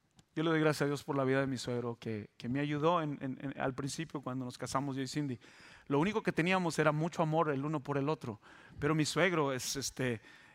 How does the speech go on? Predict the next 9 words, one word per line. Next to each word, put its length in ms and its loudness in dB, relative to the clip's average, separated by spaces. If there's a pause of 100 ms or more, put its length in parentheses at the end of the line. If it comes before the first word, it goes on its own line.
no-, 180 0
nos 200 2
ayudó 300 6
bastante. 640 4 (720)
Y 400 2 (420)
yo 140 4
creo 180 0
que 340 2 (560)
<laughs> 800 2